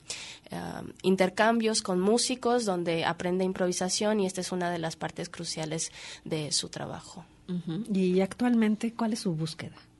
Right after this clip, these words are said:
Speaker 2: ¿Qué, qué es lo que está, o sea, como búsqueda? ¿Está en la coreografía, en dar talleres, en su propio trabajo?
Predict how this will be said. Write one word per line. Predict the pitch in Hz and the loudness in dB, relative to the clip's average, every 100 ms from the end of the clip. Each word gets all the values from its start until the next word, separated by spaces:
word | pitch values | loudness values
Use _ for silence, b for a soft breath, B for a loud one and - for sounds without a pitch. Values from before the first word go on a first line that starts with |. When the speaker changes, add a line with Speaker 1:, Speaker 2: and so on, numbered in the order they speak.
| - | 0
Speaker 2:
¿Qué, | 196 196 | 2 4
qué | 247 | 4
es | |
lo | 233 | 4
que | 240 | 2
está, | 202 180 175 175 170 170 - - - | -2 0 2 2 0 -4 -14 -16 -8
o | - 147 151 | -2 0 0
sea, | 151 | 0
como | 160 160 | 2 2
búsqueda? | 160 175 - 160 139 143 | 4 2 0 -4 -4 -4
¿Está | - 156 170 | -4 -2 0
en | 180 160 | 0 -2
la | - B B B B B | -4 B B B B B
coreografía, | - 165 156 151 156 190 180 180 170 | -4 0 0 -2 -2 2 2 2 2
en | 165 156 | 0 -2
dar | 156 147 | -2 -4
talleres, | 151 151 170 165 165 160 160 | -2 0 2 4 2 2 -2
en | 165 | -6
su | - 160 | -6 -4
propio | 165 165 160 | -4 -2 -2
trabajo? | 160 147 160 156 - 151 | -2 -4 -2 -4 -6 -10